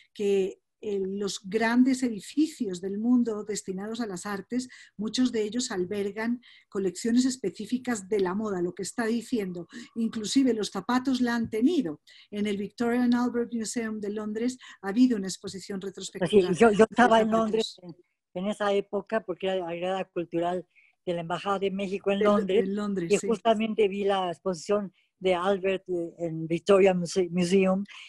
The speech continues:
Speaker 2: y eso me inspiró para hacer el libro, que, el texto que usted, que le mandé, justamente.
Speaker 1: Ah, mira, estas son las historias ocultas que salen en estas conversaciones, Margo.
Speaker 2: Claro, claro. Ujú.
Speaker 1: Porque
Speaker 2: Sí,
Speaker 1: viene de
Speaker 2: porque
Speaker 1: esa reflexión, evidentemente,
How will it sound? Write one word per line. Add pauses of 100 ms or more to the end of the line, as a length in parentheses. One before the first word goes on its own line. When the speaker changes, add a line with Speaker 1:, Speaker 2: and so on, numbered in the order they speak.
(100)
Speaker 2:
y
eso
me
inspiró
para
hacer
el
libro,
que, (200)
el
texto
que
usted,
que
le
mandé,
justamente.
Speaker 1:
Ah, (640)
mira,
estas
son
las
historias
ocultas
que
salen
en
estas
conversaciones,
Margo.
Speaker 2:
Claro,
claro.
Ujú. (400)
Speaker 1:
Porque
Speaker 2:
Sí,
Speaker 1:
viene
de
Speaker 2:
porque
Speaker 1:
esa
reflexión,
evidentemente,